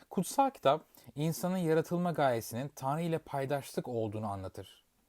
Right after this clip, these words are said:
Tanrı insanı yaratır ve onu bir bahçeye koyar. Orada bir paydaşlıkları,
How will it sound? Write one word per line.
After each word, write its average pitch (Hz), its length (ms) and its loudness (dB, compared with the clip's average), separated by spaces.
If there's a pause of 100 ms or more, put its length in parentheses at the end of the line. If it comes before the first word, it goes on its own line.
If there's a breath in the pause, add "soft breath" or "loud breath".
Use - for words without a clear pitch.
(400 soft breath)
Tanrı 143 240 4
insanı 156 380 -2
yaratır 135 440 0 (560 soft breath)
ve 151 40 4
onu 151 220 2
bir 147 140 4
bahçeye 143 380 4
koyar. 101 300 -4 (680 loud breath)
Orada 196 280 6
bir 196 140 4
paydaşlıkları, 151 1000 0